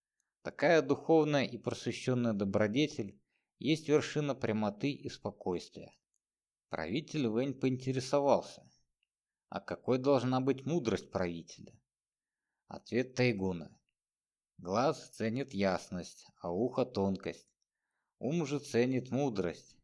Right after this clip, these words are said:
Если вы смотрите глазами на всю Поднебесную, то в ней нет ничего, что невозможно увидеть. Если вы ушами слушаете всё, что происходит в Поднебесной, нет ничего, что невозможно услышать.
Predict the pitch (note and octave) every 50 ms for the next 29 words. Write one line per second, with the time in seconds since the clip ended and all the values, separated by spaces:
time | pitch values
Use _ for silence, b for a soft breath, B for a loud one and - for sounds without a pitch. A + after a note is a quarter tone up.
0 | _ _ _ _ _ _ _ _ _ _ _ - A#2+ A2+ - - A#2+ A#2 A#2+ A#2
1 | - - A2+ C#3 C#3+ C#3+ - B2 - - A2 G2+ G2+ A2+ A2+ G2+ A2 B2 B2 A#2+
2 | A#2+ A2+ A2+ G#2+ G2+ - - A#2+ A2+ - G#2 F#2+ F#2 G2+ G2+ G2 F#2 A2 C#3 D#3+
3 | D3+ - - A#2+ G2+ F2 E2 D2+ - _ _ _ _ _ _ _ _ _ _ _
4 | _ - G2 G2 A2 C3+ D3+ D#3 D#3 D#3+ E3 D#3 D#3 - B2+ A2+ - - - G2
5 | F2 E2+ E2 D#2 C#2+ - _ _ _ _ - - G2 G2+ G2+ G2+ G2 G2+ F#2 F2+
6 | G#2 A#2 A#2+ A2 G#2+ G#2+ G#2+ G2+ F#2+ F2+ F2 E2 C2 - - - _ _ _ _
7 | _ _ _ _ _ _ _ _ _ _ _ - A2 - - - A2+ A2 A2+ A2+
8 | G#2 - - B2+ C#3 F3 F3+ D#3 - - D#3 D#3+ C3+ - - B2 A2 - A#2 G2+
9 | - - A2 G2 - - - F2+ - - G2+ G2 - - - G2+ G2 F#2 E2 -
10 | - _ - F2 E2+ F#2 F#2+ F#2 F2 F#2 F2+ E2 - - - - - - _ _
11 | _ _ _ _ _ _ _ - F2+ G2+ A#2 C3 C3 C3 D3+ C#3+ - C#3+ A#2+ A#2+
12 | C3+ C#3 - - - A#2 B2 B2 A#2+ A#2+ G#2+ G#2+ A#2+ C3 C3 A#2 A#2 B2 B2+ A#2+
13 | B2+ - C#3 C#3+ C3+ - - - D3 - _